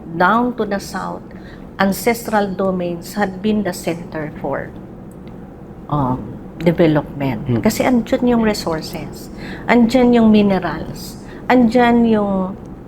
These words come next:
Speaker 1: natural resources, and these are ancestral domains, and our communities, their forefathers, contributed much to national wealth.
Speaker 2: Hmm.
Speaker 1: So, kaya balik tayo sa sinasabi parati natin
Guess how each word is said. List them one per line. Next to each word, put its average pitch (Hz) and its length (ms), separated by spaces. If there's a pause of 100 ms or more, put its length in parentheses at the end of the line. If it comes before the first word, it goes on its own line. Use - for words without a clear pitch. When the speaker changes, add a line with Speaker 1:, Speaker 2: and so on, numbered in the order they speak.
(960)
Speaker 1:
natural 196 560
resources, 170 800 (320)
and 226 400 (160)
these 254 240
are 214 320
ancestral 190 720
domains, 160 720
and 208 160
our 180 480 (240)
communities, 233 1120
their 196 100
forefathers, 185 880 (240)
contributed 220 960
much - 400
to 190 80
national 143 560 (160)
wealth. 117 320
Speaker 2:
Hmm. 107 100 (540)
Speaker 1:
So, - 180 (760)
kaya 202 320
balik 202 400
tayo 180 400
sa 170 240
sinasabi 175 640
parati 156 480
natin 156 480